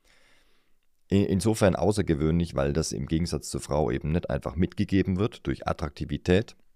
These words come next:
Im größten Teils. Die Priorität liegt hier beim Mann weniger aus dem, auf der äußeren Vitalität und Gesundheit und Schönheit,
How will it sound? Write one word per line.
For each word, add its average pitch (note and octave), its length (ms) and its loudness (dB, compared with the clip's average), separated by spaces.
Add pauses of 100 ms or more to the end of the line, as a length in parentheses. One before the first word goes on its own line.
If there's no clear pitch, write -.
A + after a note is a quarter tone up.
(760)
Im D#2+ 80 0
größten D2+ 340 0
Teils. E2+ 340 0
Die - 80 -14
Priorität D2 580 0
liegt C#2+ 220 -6
hier D#2 160 2
beim C#2+ 160 -2
Mann D2 240 -2 (320)
weniger F2+ 400 6
aus D2 260 2
dem, C#2+ 260 -4
auf C#2+ 200 -2
der C2 380 -4 (540)
äußeren F#2 480 8
Vitalität G#2+ 760 0 (640)
und D#2+ 220 0
Gesundheit A#2 600 0
und D#2 160 -4
Schönheit, A2 580 0